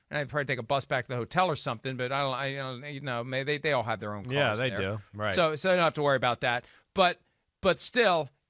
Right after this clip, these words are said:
Speaker 1: you're in the building all day, and it ended up you were positive. And, and, uh, this is one of the donut holes in this entire procedure for the N F L.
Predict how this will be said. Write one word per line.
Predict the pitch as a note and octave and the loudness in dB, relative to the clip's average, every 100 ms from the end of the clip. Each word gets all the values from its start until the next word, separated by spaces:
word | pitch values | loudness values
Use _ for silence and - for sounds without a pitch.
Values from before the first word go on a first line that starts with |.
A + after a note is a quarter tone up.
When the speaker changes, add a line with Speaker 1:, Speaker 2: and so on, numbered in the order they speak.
| - | -4
Speaker 1:
you're | D3+ F3 | 0 2
in | F#3 | 0
the | |
building | D3+ F#3 F3+ D3+ | 2 4 4 4
all | C#3 C3+ | 2 2
day, | C3 B2+ B2+ A2 _ _ _ | 2 2 0 -4 _ _ _
and | E3 D#3+ | -4 -2
it | D3+ | 0
ended | D#3 D3+ D3 | 0 2 0
up | C#3+ | 0
you | C3 | -2
were | B2+ | -10
positive. | - D#3+ D#3+ C#3 A#2 B2 B2 | -6 -2 0 -2 -6 -10 -10
And, | C3 B2 B2+ - | -10 -12 -16 -12
and, | D#3+ C#3+ B2+ | -10 -8 -2
uh, | C#3+ | 0
this | D3+ F3 | 0 -2
is | G#3+ | -2
one | F3 A3 | 0 0
of | G#3+ | 2
the | |
donut | F#3 A3 A3+ F#3+ | 2 2 4 4
holes | D#3 C#3 A#2 | 2 0 -4
in | D3 | -8
this | C#3+ | -8
entire | D#3+ C#3+ D#3 D3+ | -6 0 2 2
procedure | C#3+ F3 E3 C#3+ | -2 -4 -4 -8
for | C#3+ | -6
the | C#3+ | -6
N | C3+ | -4
F | B2 - | -4 -2
L. | B2+ B2 | 0 0